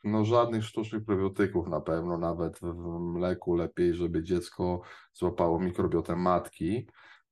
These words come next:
e, i na tej mikrobiocie wzrastało, dodatkowo jeszcze przeciwciała matki, wtedy też wiemy, że raczej nie będzie kolizji, prawda, jakiejś,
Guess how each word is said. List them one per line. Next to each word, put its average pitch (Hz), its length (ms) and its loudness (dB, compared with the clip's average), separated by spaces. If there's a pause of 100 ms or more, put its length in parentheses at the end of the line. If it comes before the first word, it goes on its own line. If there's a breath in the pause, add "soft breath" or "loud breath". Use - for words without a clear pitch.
(180)
e, 82 1000 -2
i 92 80 -2
na 101 120 2
tej 92 140 -2
mikrobiocie 95 600 0
wzrastało, 90 640 -2
dodatkowo 95 440 -2
jeszcze 90 220 -2
przeciwciała 87 680 0
matki, 80 380 -2
wtedy 82 240 -6
też 87 320 -2
wiemy, 87 480 0
że 90 140 0
raczej 90 340 4
nie 92 160 2
będzie 90 440 0
kolizji, 87 800 -4
prawda, 82 360 -4
jakiejś, 82 560 -4